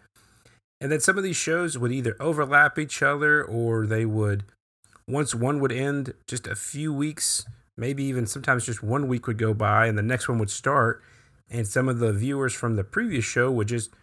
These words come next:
start immediately watching this other one. So it's like they had a continuous viewership for the entire year, and then once the cycle started over again with the, the first show, they would just start the cycle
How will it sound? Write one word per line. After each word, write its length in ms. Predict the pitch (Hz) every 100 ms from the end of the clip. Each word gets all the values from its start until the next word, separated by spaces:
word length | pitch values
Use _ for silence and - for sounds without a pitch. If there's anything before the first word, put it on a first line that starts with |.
| _ _ _ _ _ -
start 240 | - 139
immediately 380 | 131 131 143 139
watching 320 | 135 139 127
this 160 | 117 113 -
other 240 | 147 175
one. 220 | 110 101
So 100 | 104
it's 160 | 131 123
like 140 | 139
they 100 | 143
had 180 | 123 143
a 60 | 131
continuous 1040 | 120 104 - - 165 160 147 139 123 -
viewership 760 | - 110 127 151 127 - 117
for 160 | - -
the 120 | 120
entire 500 | 113 101 - 123 127
year, 560 | 113 113 139 117 101 101
and 120 | 104
then 80 | 110
once 220 | 123 135
the 60 | 107
cycle 380 | - 135 135 117
started 320 | - 127 127
over 200 | 127 165
again 340 | 143 131 127
with 100 | 123
the, 240 | 101 98 101
the 100 | -
first 380 | 107 - 165 196
show, 440 | - 110 104 101 107
they 260 | 120 127
would 160 | 135 120
just 380 | 117 120 - - _ _
start 560 | - - - 131 139 -
the 320 | - 104 127
cycle 640 | 113 - - 156 151 101